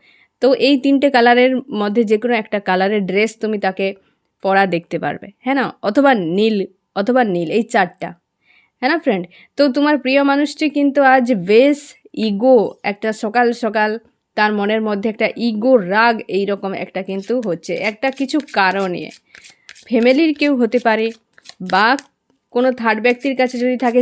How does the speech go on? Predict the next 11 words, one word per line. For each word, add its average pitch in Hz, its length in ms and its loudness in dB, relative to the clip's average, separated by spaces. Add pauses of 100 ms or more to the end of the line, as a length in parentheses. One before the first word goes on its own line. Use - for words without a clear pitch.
সেখানে 233 420 -2
হতে 262 220 -2
পারে, 220 180 -4 (240)
কি 220 120 -8 (120)
তার 262 200 0
রিলেটিভের, 240 500 0
আহ, - 720 -4 (100)
মধ্যে 220 220 0 (100)
কিছু 233 220 -4
একটা 240 140 -2 (120)
ঝামেলা 220 360 -2